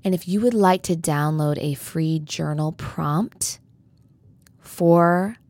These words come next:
specifically for journaling in the evening, go to a free spirit life dot com and look for episode twenty-nine, and you can download your free journal prompt.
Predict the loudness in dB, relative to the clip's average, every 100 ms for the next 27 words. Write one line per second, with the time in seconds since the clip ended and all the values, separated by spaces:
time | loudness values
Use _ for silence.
0 | _ _ _ _ -10 -6 -4 -2 0 0
1 | 0 0 -2 -4 -2 -4 -4 -4 -2 -2
2 | -4 -6 -2 -2 -2 -2 0 0 -2 -10
3 | _ _ -4 0 0 0 0 2 2 -2
4 | -4 -4 -2 -2 -2 -2 -2 -2 -2 -2
5 | -2 -4 -6 -6 -2 -2 -2 -6 -8 -16
6 | -20 -4 -2 2 0 -2 -6 -6 -4 -4
7 | -4 -2 -4 -6 -4 -2 0 -2 -2 -6
8 | -8 -12 -20 _ -4 -2 0 0 -2 0
9 | 0 2 2 0 -2 -4 -4 -4 -4 -6
10 | -8 -8 -6 -6 -6 -6 -6 -8 -12 -14
11 | -18 -20